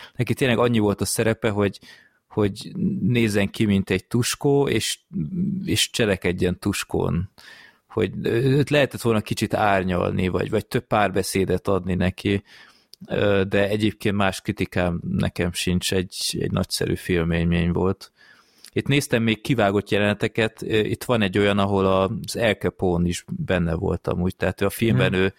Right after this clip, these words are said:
Speaker 1: ő csak említés szintjén kerül elő, ö, itt a, a kivágott részeknél konkrétan van egy kétperces jelenete is.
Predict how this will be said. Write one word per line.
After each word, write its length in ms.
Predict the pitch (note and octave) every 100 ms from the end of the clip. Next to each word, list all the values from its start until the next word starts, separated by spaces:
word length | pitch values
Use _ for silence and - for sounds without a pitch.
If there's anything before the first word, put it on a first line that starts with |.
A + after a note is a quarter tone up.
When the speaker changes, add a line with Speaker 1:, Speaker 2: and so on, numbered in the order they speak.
| - -
Speaker 1:
ő 100 | -
csak 200 | G#2 G2+
említés 440 | A2 G2+ F#2 F#2 F2+
szintjén 480 | - F#2+ - - -
kerül 340 | - F2 F2
elő, 380 | F2+ G2+ A2+ A#2 - - _ _ - -
ö, 400 | - F#2 F2+ F#2
itt 260 | - - G2
a, 260 | F#2 F#2+
a 260 | - - -
kivágott 500 | - A2 F#2 F#2 -
részeknél 760 | G2 F#2 F2 E2+ - F2 F2 - -
konkrétan 480 | F2+ F2 E2+ F#2
van 160 | F2+ E2+
egy 140 | E2+ -
kétperces 720 | F#2 - E2+ E2+ - F#2 -
jelenete 540 | F#2 F2 F2+ - F2
is. 300 | F2+ - -